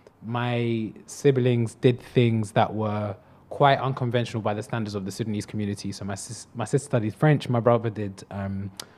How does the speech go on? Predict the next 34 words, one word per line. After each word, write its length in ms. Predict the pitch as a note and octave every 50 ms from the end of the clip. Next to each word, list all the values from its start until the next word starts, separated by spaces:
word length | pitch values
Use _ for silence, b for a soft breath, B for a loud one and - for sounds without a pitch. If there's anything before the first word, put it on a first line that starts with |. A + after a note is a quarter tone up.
| B B B B
philosophy, 380 | - - A#2 A2+ A#2+ - - A2+
politics, 380 | - A#2 A2 - - G2+ - A#2
economics, 640 | G#2 - G#2+ G#2 G#2 G2+ F#2+ F#2 - - - - b b b b b b -
um, 480 | G#2 G#2+ A2 G#2+ G#2 G#2 G#2 G#2 G#2 - _ _ _ _ -
and 160 | - B2 B2+
then 440 | B2 B2+ B2 A#2+ A#2+ A#2 A#2 A#2 A2+ - _ _ _ _ _ _ _
did 180 | - B2+ A#2+ A#2
different 340 | - C3+ - - B2+ A2+ -
things 180 | - B2 A#2+ -
with 140 | A2+ G2+ -
their, 300 | A2+ G#2+ G#2+ G#2 G#2 F2 -
with 200 | G#2 G#2 G2+ -
their 180 | - G#2+ G#2
jobs 340 | G2+ G2+ - A2 G#2 G2 -
outside 440 | - G#2+ A#2 - - B2+ A#2 A2+ G#2
of 100 | F#2+ F#2
it. 240 | F#2 G2+ G2+ - _ b b b b b b
Some 260 | b - - D3+ E3
things 220 | D#3 - D#3+ D3 A#2+
they 140 | B2 B2 A2+
really, 280 | A#2 C#3+ C#3+ C#3 C3+
really 200 | B2+ B2+ A#2+ A#2
didn't 320 | G#2+ C#3 C#3+ C3+ C3 A#2 A2+
like, 340 | B2 B2 B2 B2 B2 - -
some 220 | - - C3 B2 B2
things 200 | - B2 A2+ -
they 100 | A2 G#2+
really 300 | G#2+ C3 C3+ A#2+ A2+ G#2+
liked, 420 | G#2 G2+ G2+ F#2 - - - -
but 160 | B2 A2 -
from 220 | - B2+ A#2+ A#2+ -
all 200 | - D3+ D#3+ C3
of 140 | A#2+ A2 A2
it, 220 | A2+ A2 - -